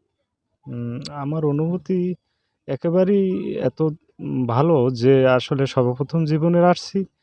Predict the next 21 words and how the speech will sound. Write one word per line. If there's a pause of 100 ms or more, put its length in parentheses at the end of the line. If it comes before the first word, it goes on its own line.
(280)
আহ,
এই
রকমের
ভালো
একটা
দৃশ্য
আমাদের
অর্থ
অঞ্চলে
আছে, (340)
সেটা
আসলে
আগে
ভাবতে
পারতাম
না।
আহ,
এখন
আমার,
আহ,
মানে